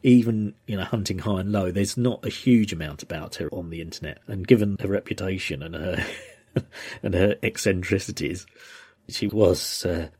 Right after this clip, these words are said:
certainly an amazing character to have been in Milanese high society at the time. And it's interesting, it's sort of contemporary with William. In eighteen forty, she s-, still would have been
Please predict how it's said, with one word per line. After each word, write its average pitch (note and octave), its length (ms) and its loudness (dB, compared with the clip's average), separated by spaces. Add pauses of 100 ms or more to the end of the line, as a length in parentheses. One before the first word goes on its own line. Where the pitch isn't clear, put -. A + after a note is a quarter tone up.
(100)
certainly F2+ 640 -4 (200)
an F2+ 120 -8
amazing F2+ 460 -8
character E2 680 -8
to E2 440 -10 (120)
have D#2+ 280 -12 (120)
been F2 240 -6
in E2 200 -10 (240)
Milanese E2+ 640 -8 (180)
high F2 220 -4
society F2+ 600 -4
at D#2 100 -6
the - 60 -16
time. E2 380 -6 (360)
And G2 100 -6
it's F#2+ 120 -4
interesting, G2 600 -2
it's - 260 -6 (120)
sort C#3+ 340 2
of G#2 60 -4
contemporary G#2+ 600 0
with F2 180 -6
William. F2 720 -6 (400)
In G2+ 120 -4
eighteen F2+ 280 -4
forty, G2 360 -2
she - 160 -4
s-, E2+ 80 -6
still - 500 2
would G2+ 220 2
have F2 140 -2
been F#2 320 -2